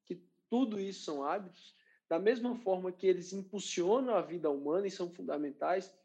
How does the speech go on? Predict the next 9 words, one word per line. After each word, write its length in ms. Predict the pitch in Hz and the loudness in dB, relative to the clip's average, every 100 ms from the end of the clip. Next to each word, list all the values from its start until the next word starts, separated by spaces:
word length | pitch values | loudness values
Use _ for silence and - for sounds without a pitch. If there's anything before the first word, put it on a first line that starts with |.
| _ _ _ | _ _ _
hoje 300 | 202 233 233 | 8 8 6
eles 140 | 233 | -2
são 140 | - 214 | -6 -2
responsáveis 720 | 202 202 196 - 180 190 190 | -2 -2 -6 0 4 4 2
também 360 | 185 165 185 | -4 -2 -2
por 200 | 190 214 | -4 -6
muita 400 | 185 175 240 247 | -6 -6 -4 -4
coisa 320 | 240 220 220 220 | -2 -2 -2 -8
ruim 400 | 214 220 185 | -6 -6 -8